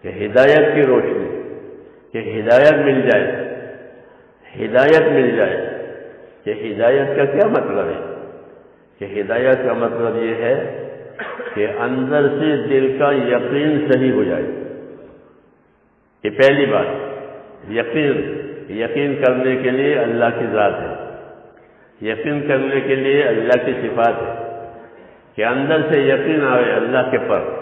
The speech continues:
کہ جو کچھ ہوگا وہ اللہ سے ہوگا، جو کرے گا وہ اللہ کرے گا، نفع ہو، نقصان ہو، جو بھی ہو، ان تمام مسائل کا تعلق صرف اللہ اور صرف، صرف اور اللہ کی ذات سے اور کسی سے نہیں۔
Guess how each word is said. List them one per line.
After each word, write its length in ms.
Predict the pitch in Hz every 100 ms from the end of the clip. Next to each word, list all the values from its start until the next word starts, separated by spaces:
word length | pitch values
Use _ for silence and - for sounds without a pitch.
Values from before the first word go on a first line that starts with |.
| - -
کہ 100 | 117
جو 240 | 113 156
کچھ 340 | 175 175 165 127
ہوگا 360 | 139 147 151 143
وہ 140 | 135 123
اللہ 420 | 131 131 131 131
سے 60 |
ہوگا، 320 | 120 110 90 - - - - - 110
جو 180 | 151
کرے 380 | 156 147 151 151
گا 60 | 156
وہ 300 | 151 143 135
اللہ 280 | 139 139 127
کرے 320 | 120 131 120
گا، 100 | 104 - - - -
نفع 440 | 101 120 - 131 123
ہو، 120 | 120
نقصان 640 | 120 120 - - 120 123
ہو، 240 | 120 117 113
جو 320 | 113 185 196
بھی 120 | 175
ہو، 160 | 160 131 - - - -
ان 200 | 123 117
تمام 760 | 139 147 156 170 175 180 175 151
مسائل 540 | 139 135 143 160 156 147
کا 140 | 143 131
تعلق 460 | 120 123 131 151 170 165 - - -
صرف 260 | 156 143
اللہ 460 | 151 156 127 117 135
اور 320 | 147 131 135 -
صرف، 340 | 160 - -
صرف 200 | 170 160
اور 80 | 147 165 165
اللہ 240 | 131 131 131
کی 80 | 135 117
ذات 140 | 120 -
سے 60 |
اور 100 | 127
کسی 300 | 127 127 - 104
سے 60 | 101
نہیں۔ 260 | - -